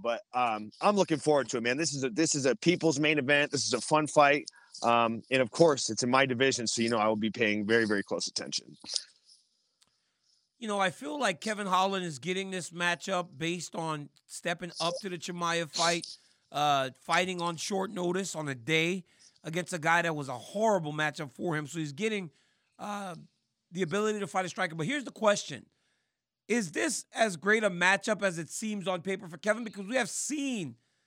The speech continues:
Speaker 2: Stephen Wonderboy Thompson really become a roadblock for so many young fighters trying to make their way up the welterweight division.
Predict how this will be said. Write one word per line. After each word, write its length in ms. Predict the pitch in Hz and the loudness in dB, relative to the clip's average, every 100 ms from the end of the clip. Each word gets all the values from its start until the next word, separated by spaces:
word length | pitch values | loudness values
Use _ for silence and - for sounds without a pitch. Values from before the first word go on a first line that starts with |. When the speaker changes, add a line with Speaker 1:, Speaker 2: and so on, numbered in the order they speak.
| _ _ _ _ | _ _ _ _
Speaker 2:
Stephen 300 | 240 208 208 | -2 -2 0
Wonderboy 460 | 214 208 196 196 | -2 0 0 0
Thompson 560 | - 202 185 - 170 143 - _ _ _ _ | 2 0 0 -4 -6 -6 -16 _ _ _ _
really 400 | 151 190 311 294 | -6 -2 0 0
become 340 | 202 196 233 208 | -2 -2 -2 0
a 100 | 170 | 0
roadblock 640 | 160 214 247 180 175 160 | 2 2 0 0 -4 -4
for 140 | 175 | -8
so 240 | 160 233 233 | -4 -2 0
many 180 | 233 226 | -2 -2
young 240 | 208 196 | -2 -2
fighters 400 | - 202 196 170 | 2 4 4 -2
trying 240 | - 202 185 | -6 -6 -4
to 60 | |
make 320 | 170 190 202 | -6 -6 -4
their 140 | 208 196 | -2 -2
way 260 | 185 190 | 0 0
up 220 | 180 165 185 | 0 -2 -6
the 60 | |
welterweight 580 | 160 165 165 - 165 156 | -4 -4 -4 -6 -6 -6
division. 520 | 147 135 156 127 123 | -8 -6 -6 -6 -12